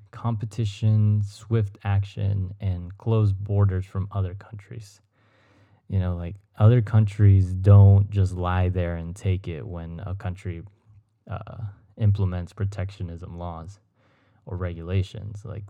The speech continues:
they will make it hard on the U S to export anything to them. And we've even seen it in other timelines, other periods of time, that it can lead to war, it can lead to conflict. So it's, it's this very,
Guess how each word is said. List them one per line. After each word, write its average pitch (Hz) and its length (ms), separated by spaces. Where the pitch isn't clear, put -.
they 95 420
will 101 220
make 98 260
it 92 140
hard 92 400
on 85 100
the 82 80
U 87 320
S 107 360
to 104 200
export 98 420
anything 92 380
to - 140
them. 95 480
And 95 200
we've 98 220
even 98 300
seen 120 420
it 101 240
in 92 520
other 98 720
timelines, 98 600
other 95 300
periods 92 340
of 92 80
time, 107 480
that 101 160
it - 160
can 98 240
lead 104 220
to 101 100
war, 92 340
it 82 140
can 85 120
lead 92 220
to 107 80
conflict. 95 560
So 90 240
it's, - 340
it's 101 220
this 98 220
very, 101 800